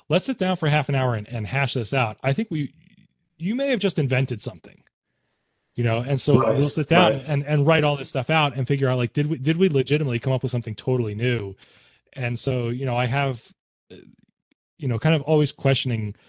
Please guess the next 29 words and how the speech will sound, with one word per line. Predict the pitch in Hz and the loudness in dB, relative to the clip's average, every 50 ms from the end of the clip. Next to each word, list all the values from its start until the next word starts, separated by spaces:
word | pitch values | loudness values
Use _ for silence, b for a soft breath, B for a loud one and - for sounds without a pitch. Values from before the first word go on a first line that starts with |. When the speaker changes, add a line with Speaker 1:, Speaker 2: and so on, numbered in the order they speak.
| b b b b b b b b _ _ _ _ _ _ _ _ _ _ _ _ _ _ _ _ _ _ _ _ _ | b b b b b b b b _ _ _ _ _ _ _ _ _ _ _ _ _ _ _ _ _ _ _ _ _
Speaker 1:
you | - 127 | -6 -4
know, | 113 107 101 95 - | -4 -4 -4 -8 -10
why | - 131 117 107 120 127 131 143 | -12 -12 -8 -2 0 2 4 4
was | 147 143 135 | 4 4 2
something | - 139 131 131 117 | 2 0 -2 -2 -2
designed | 113 117 107 123 120 123 135 135 127 | -2 -2 0 0 0 0 0 0 0
this | 113 101 - - | -2 -4 -6 -6
way? | 110 104 98 101 101 98 98 95 - _ _ _ _ _ _ _ _ _ _ _ | -6 -6 -6 -8 -8 -10 -10 -12 -14 _ _ _ _ _ _ _ _ _ _ _
Um, | - 113 107 104 101 101 107 | -10 -8 -6 -6 -6 -6 -6
and | 131 131 | -4 -2
I | 135 139 | 0 0
don't | 139 139 143 | 0 -2 -2
wanna | 135 139 139 | -6 -6 -6
get | 127 135 127 | -4 -4 -4
into | 127 117 107 | -4 -6 -8
too | 107 - - | -8 -6 -4
much | 156 147 139 - 135 | -4 -4 -2 -2 -4
of | 123 117 | -4 -4
the | 117 113 | -4 -6
nitty-gritty | 113 113 110 104 - _ _ _ _ _ _ _ - 120 107 | -6 -6 -8 -10 -12 _ _ _ _ _ _ _ -6 -6 -6
details | 101 104 120 113 - 123 117 110 101 | -6 -6 -8 -6 -4 -4 -4 -4 -2
about | 110 113 104 - | -4 -4 -4 -4
the | 110 | -8
stuff | - - 127 107 - | -6 -4 -4 -4 -4
I | 107 | -4
work | 107 117 160 165 - - | -2 0 0 0 0 -2
on, | 127 120 113 | -2 -2 -4
'cause | 101 117 | -4 -6
it's | 120 104 - - | -6 -8 -8 -12